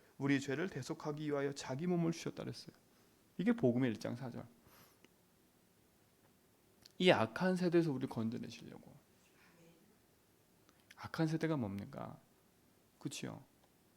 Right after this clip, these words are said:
악한 게 뭐예요? 다른 게 아니에요. 악은 하나님처럼 되려고 하는 게, 버금가려는 게 악이에요. 내가 주인 되려는 게 악이에요.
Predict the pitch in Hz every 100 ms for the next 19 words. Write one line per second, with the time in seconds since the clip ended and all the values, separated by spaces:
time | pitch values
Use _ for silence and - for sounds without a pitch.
0 | - 110 - 165 170 147 104 101 107 120
1 | - - - 165 190 107 101 107 107 -
2 | 110 131 175 110 - - - - 202 226
3 | 220 202 196 196 175 127 120 123 131 120
4 | 113 113 - 113 135 190 170 151 135 135
5 | - 101 - - - - - - _ _
6 | _ _ _ _ _ _ - 123 147 175
7 | 175 147 147 135 127 127 120 98 101 -
8 | 95 92 98